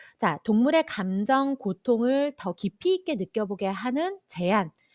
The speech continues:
이런 문구들은 또 감성적 설득에 해당이 됩니다. 그래서 이런 여러 설득 전략을 사용해서 동물원을 없애고 동물답게 살 수 있게끔 하자라는 주장을 도출해내는 거죠.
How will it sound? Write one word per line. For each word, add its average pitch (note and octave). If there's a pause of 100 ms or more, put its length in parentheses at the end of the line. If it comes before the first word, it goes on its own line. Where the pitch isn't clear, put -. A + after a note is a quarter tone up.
(120)
이런 F3+
문구들은 F3 (360)
또 E3+
감성적 E3+
설득에 C4
해당이 B3+
됩니다. E3 (2250)
그래서 G3
이런 G3+
여러 E3
설득 E4
전략을 F#3
사용해서 C4+ (220)
동물원을 F#3
없애고 F#3+
동물답게 F#3
살 D#4
수 -
있게끔 A3+
하자라는 C#4
주장을 E3
도출해내는 D#3+
거죠. D3